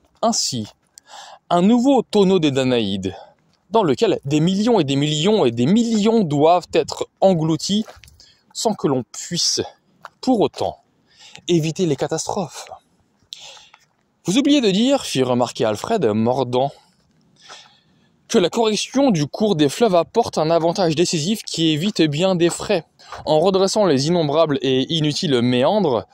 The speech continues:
en rétrécissant la largeur du lit et en augmentant, de ce fait,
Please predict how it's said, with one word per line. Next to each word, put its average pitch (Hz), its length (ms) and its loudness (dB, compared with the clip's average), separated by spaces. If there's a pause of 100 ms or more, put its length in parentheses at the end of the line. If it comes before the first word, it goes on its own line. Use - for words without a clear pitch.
(280)
en 156 240 4
rétrécissant 208 680 0
la 147 100 4
largeur 139 560 2
du 131 140 -2
lit 165 240 -4 (240)
et 147 80 2
en 135 160 2
augmentant, 147 480 0 (340)
de 139 60 -6
ce 135 140 -2
fait, - 360 -2